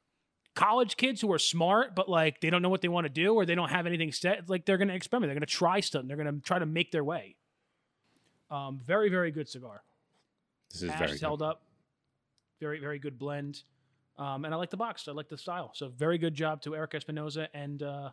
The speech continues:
Speaker 2: Well deserving.
Speaker 1: and, and General. Very deserving of all its ratings this year. Uh, guys, keep an eye out.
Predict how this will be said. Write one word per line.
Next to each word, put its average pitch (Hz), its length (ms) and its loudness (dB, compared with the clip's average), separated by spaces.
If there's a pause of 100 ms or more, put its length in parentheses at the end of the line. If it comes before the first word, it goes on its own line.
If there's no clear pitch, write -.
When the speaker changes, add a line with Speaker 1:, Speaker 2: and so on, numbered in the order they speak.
(160)
Speaker 2:
Well 104 80 4
deserving. 90 460 2 (100)
Speaker 1:
and, 139 300 -8
and 147 180 -4
General. 139 380 -6
Very 156 200 -2
deserving 156 380 -2
of 143 60 -4
all 143 160 -4
its 131 100 -12
ratings 139 360 -8
this 127 140 -12
year. 156 220 -10 (720)
Uh, 143 200 -2
guys, 160 340 0
keep 175 200 -8
an 165 80 -2
eye 175 200 4
out. 226 220 0